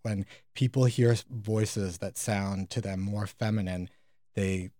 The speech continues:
think they sound gay. It's, it's very simple. That's pretty much all it is, is that I, I did all these man on the street interviews with gay and straight people, and it was like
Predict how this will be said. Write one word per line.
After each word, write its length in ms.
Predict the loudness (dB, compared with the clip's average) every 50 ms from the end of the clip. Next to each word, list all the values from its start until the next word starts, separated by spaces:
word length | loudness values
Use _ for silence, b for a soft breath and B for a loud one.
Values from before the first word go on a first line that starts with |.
| _ _ _
think 180 | 2 2 2 4
they 120 | 2 0
sound 500 | 0 2 2 4 4 4 2 0 -2 -2
gay. 340 | 0 0 0 0 -2 -4 -6 -8
It's, 180 | -8 -8 -6
it's 160 | -6 -6 -4 0
very 440 | 4 8 10 12 12 12 10 8
simple. 300 | 8 6 4 4 4 -2
That's 180 | -4 -4 -6 -2
pretty 160 | -2 0 0
much 180 | 2 0 -2 -2
all 240 | -4 -4 -4 -2 -2
it 80 | -2
is, 300 | -2 -2 -4 -4 -6 -8
is 100 | -10 -6 -4
that 220 | -4 -4 -4 -6 b b b b b b b _
I, 160 | 2 2 4 4
I 100 | 2 4
did 160 | 6 6 4
all 220 | 4 2 2 4 4
these 160 | 4 4 4
man 140 | 2 4 4
on 80 | 2
the 60 | 0
street 240 | 0 0 -2 -2 -2
interviews 480 | -2 -2 -2 -2 0 -2 -2 -4 -4 -6
with 140 | -8 -8 -8 _ _ -4
gay 240 | -2 0 0 2 0
and 280 | 0 0 0 0 -2
straight 300 | -2 -2 -2 -2 -2 -4
people, 380 | -4 -6 -4 -2 0 -2 -2 0
and 200 | 0 0 0 0 0
it 100 | -2 -4
was 160 | -4 -2 -2
like 300 | -2 -2 -4 -6 -8